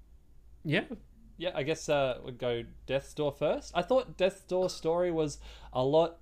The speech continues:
Speaker 2: easier to follow, and I enjoyed w-, wondering what the big mystery was and where it was gonna go, even though I
Speaker 1: Mm.
Speaker 2: feel like I knew who the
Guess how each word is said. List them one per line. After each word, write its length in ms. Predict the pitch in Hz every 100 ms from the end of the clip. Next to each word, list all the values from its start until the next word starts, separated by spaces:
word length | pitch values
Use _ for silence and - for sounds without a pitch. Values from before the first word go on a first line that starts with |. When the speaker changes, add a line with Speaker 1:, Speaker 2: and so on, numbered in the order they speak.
| - -
Speaker 2:
easier 500 | 147 160 175 180 170
to 140 | 165 151
follow, 440 | 151 151 185 311 - - - - - -
and 160 | 147
I 140 | 147 139
enjoyed 680 | 131 117 131 143 147 135 - - - -
w-, 220 | - 165
wondering 580 | 143 139 139 143 131 123 - -
what 180 | 123 -
the 60 | 120
big 180 | 180 123
mystery 320 | 135 - 139
was 260 | 135 139
and 100 | 131 120
where 100 | 127
it 60 |
was 100 | 131
gonna 160 | 127 120
go, 340 | 117 127 202 127
even 200 | 135 131
though 100 | 120
I 100 | 110
Speaker 1:
Mm. 120 | 107
Speaker 2:
feel 140 | 123
like 140 | 110 113
I 80 |
knew 200 | 110 113
who 120 | 110 107
the 220 | 107